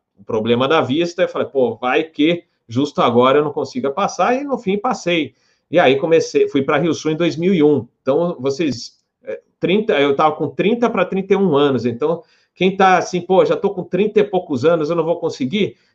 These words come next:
vejam, agora é uma situação ruim, mas eu estava com as carteiras na, na época que eu tinha que ter, né, as carteiras todas em dia, che-, é, rechecado, multimotor,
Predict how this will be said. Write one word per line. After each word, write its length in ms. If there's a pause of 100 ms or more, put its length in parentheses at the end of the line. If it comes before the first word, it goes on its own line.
(120)
vejam, 540
agora 400
é 40
uma 120
situação 460
ruim, 320
mas 500 (320)
eu 160
estava 440
com 100
as 120
carteiras 760
na, 340
na 160
época 300
que 80
eu 60
tinha 200
que 180 (380)
ter, 260
né, 160
as 520
carteiras 500
todas 320
em 100
dia, 560 (160)
che-, 240
é, 280 (100)
rechecado, 960
multimotor, 1040